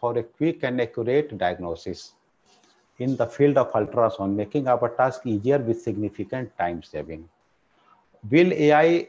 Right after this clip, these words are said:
overtake radiologists in future is shroud-, shrouded with uncertainty. Why I am telling that it is shrouded with uncertainty? Because what I have dis-,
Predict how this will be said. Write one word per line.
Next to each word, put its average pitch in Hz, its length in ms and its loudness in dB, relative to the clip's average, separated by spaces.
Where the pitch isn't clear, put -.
overtake 139 540 2
radiologists 131 840 0
in 120 120 -8
future 117 500 -2
is 143 280 -6
shroud-, 113 320 4
shrouded 123 640 2
with 131 240 -6
uncertainty. 92 1040 -6
Why 135 280 0
I 127 80 -6
am 117 180 -4
telling 98 360 -4
that 95 240 -2
it 107 140 -10
is 113 140 -8
shrouded 113 440 2
with 120 160 0
uncertainty? 98 880 -6
Because 143 440 2
what 127 380 2
I 143 160 4
have 127 260 -2
dis-, 113 260 0